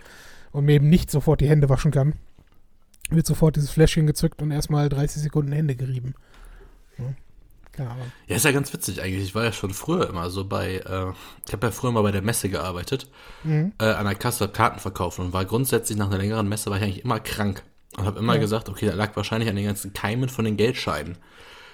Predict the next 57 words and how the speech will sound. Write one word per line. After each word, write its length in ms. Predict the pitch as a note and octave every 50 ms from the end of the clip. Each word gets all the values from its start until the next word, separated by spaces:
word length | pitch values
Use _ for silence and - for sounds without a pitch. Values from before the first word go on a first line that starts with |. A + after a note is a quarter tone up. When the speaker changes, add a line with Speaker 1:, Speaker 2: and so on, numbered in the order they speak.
| - _ - -
Speaker 2:
Äh, 300 | G2+ G#2+ G#2+ G2+ G2+ G2 - - - _ _ _ _ _
und 180 | G#2 G#2 F#2 G#2
da 160 | G2 F#2+ G#2
war 100 | A2 A2
ich, 220 | A2+ G#2+ - -
war 100 | A#2 A2
ich 120 | G#2+ G#2 -
auch 100 | C3 -
schon 180 | - - F2+
immer 220 | F2 F2+ F#2+ F#2 F#2
so 160 | F#2+ F#2 F2 - - -
Mister 320 | - G2+ G#2+ - - A2 G2
Sagrotan 640 | F#2+ G#2 G2 - G2+ G2 - - G2+ G2 G2 F#2+ E2+
irgendwann. 380 | F#2+ G2 F#2+ F#2 F#2+ F#2 F2+ -
Da 80 | - G2+
habe 100 | G2+ G2+
ich 100 | - -
auch 200 | G#2 G2+ - -
immer 480 | - G2+ G2 F#2+ F#2+ F#2 - G2+ G2 -
alle 200 | - G2+ G#2 F#2+
halbe 240 | F#2+ G2+ G2 G2+ G2+
Stunde 320 | - - G#2 G2+ G#2 G#2 G2+
oder 160 | G2 G2 G2
überhaupt, 240 | F2 F#2 G#2 A2 -
wenn 100 | G2 F#2+
ich 200 | F#2+ F#2+ - - _ -
nur 200 | - A#2 A2+ F#2+ D#2+
ansatzweise 400 | G#2 A2 - D3 - G2+ G2 G2
Speaker 1:
Mhm. 60 | F#2+
Speaker 2:
mal 60 | F#2
Pause 280 | F#2+ G#2+ G2+ G#2 G2+ G2+
hatte, 140 | F#2+ - -
immer 240 | - G#2 G#2+ G#2 G2+
nur 140 | G#2 G2+ G2
Sagrotan, 520 | G#2 G2+ - - G#2 - G#2 G2+ G#2+ A2+
weil 140 | - G#2 -
ich 60 | -
find's 180 | - - D#3 -
eigentlich 180 | - C#3 D3 -
auch 60 | C3+
gar 120 | A2 A2+
nicht 80 | A#2+ A2
so 60 | G2
schlecht. 440 | G2 - - - A2+ - - - A#2+ -
<laughs> 40 | -
Also, 200 | - A#2 A2+ A2 - - - - E3+ F#3+ -
Speaker 1:
<laughs> 340 | - C4 - - F2+ - -
Speaker 2:
ich 60 | - G#2+
mach's 180 | G#2+ A#2 B2+
eigentlich 220 | - G#2+ A2 G#2+ G2
auch 100 | G#2 G2+
ganz 240 | G2 F#2 G2 - G2+
gerne, 380 | A2+ G#2 G#2 G2+ F2+ F2+ F#2+ F#2+
wenn 100 | A2 G#2+
ich 60 | G2+
ehrlich 280 | - F#2 G2 G2+ F#2 -
bin. 240 | G2 F#2+ G2+ G#2